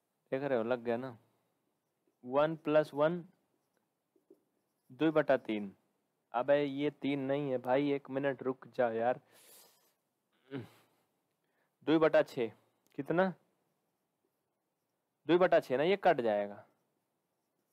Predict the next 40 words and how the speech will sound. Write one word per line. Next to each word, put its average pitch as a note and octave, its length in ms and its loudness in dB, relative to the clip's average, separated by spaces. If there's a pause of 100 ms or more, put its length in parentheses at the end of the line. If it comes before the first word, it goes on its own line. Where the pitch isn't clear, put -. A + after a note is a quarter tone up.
(560)
हम D#3+ 120 0
कह G#3 180 4
सकते F#3+ 300 2
हैं F#3+ 100 4
फाइनल E3+ 380 2
में F#3 120 2
एक D#3+ 80 -2
बटा C#3 220 2
तीन, G#2+ 260 -6 (2250)
एक D#3+ 140 0
बटा F3+ 200 4
तीन G#3 200 0
या G#3+ 60 4
दो G3 160 4
बटा F#3+ 220 4
छः F#3+ 200 0
भी F#3+ 140 2
आप F3+ 180 4
लोग F3+ 160 2
लिख F3+ 160 0
सकते - 300 0
हो, F3+ 180 2 (580)
ठीक E3 180 2
है। D3 160 4
तो - 180 2 (120)
इस G#3+ 220 0 (600)
फिगर G3 320 4
के G#3+ 180 4
according F#3+ 400 2
आप G#3 160 4
दो F#3+ 160 4
बटा F#3+ 240 4
छः F#3+ 240 4
ही F3+ 160 0
लिखोगे, D#3+ 380 2
तब F3+ 180 0
ज़्यादा E3+ 240 4
समझ D#3+ 260 0
में D3+ 120 0
आएगा। D3 320 2